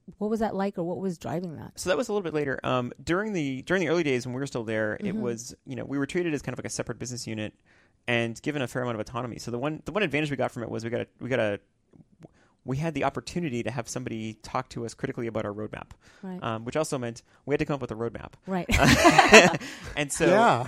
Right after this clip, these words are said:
Speaker 2: that was
Speaker 3: Yeah.
Speaker 2: actually, uh, that was
Speaker 3: That's
Speaker 2: a
Speaker 3: a good
Speaker 2: fun
Speaker 3: point.
Speaker 2: first thing. I mean, it was, it was, it actually worked out really well 'cause, like, 'cause again, they, it wasn't so much that th-, they were, they were always, you know, the best kind of, like, philosopher king, benevolent dictator. Like, they were basically telling us, like, we were, we were doing things that were silly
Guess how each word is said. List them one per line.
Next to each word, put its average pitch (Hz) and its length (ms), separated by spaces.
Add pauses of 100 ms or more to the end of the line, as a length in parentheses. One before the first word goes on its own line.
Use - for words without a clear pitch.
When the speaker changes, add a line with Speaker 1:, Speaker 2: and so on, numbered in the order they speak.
Speaker 2:
that 175 180
was 208 160
Speaker 3:
Yeah. 160 100
Speaker 2:
actually, 131 400
uh, 120 120
that 151 80
was 185 80
Speaker 3:
That's 160 120
Speaker 2:
a 196 40
Speaker 3:
a - 20
good 151 80
Speaker 2:
fun 147 140
Speaker 3:
point. 143 180
Speaker 2:
first 139 300
thing. 123 240
I - 20
mean, 143 140
it 165 60
was, 175 100
it - 160
was, 185 180
it - 100
actually 233 220
worked 190 100
out 156 80
really 147 120
well 170 120
'cause, 147 120
like, 127 160
'cause - 100
again, 165 200
they, 120 140 (240)
it - 60
wasn't 226 240
so - 100
much - 200
that 117 320 (880)
th-, - 120 (160)
they 156 120
were, 139 320 (300)
they 143 100
were 143 120
always, 147 600
you 131 40
know, 110 220 (500)
the 120 200
best 127 300
kind 123 260
of, 120 120
like, 113 160
philosopher 113 420
king, 110 320
benevolent 110 380
dictator. - 380
Like, - 120
they 113 80
were 113 80
basically 143 220
telling 131 220
us, 117 120
like, 113 120
we 117 80
were, 113 100
we 110 80
were 107 200
doing 113 220
things 107 180
that - 100
were 104 80
silly 107 420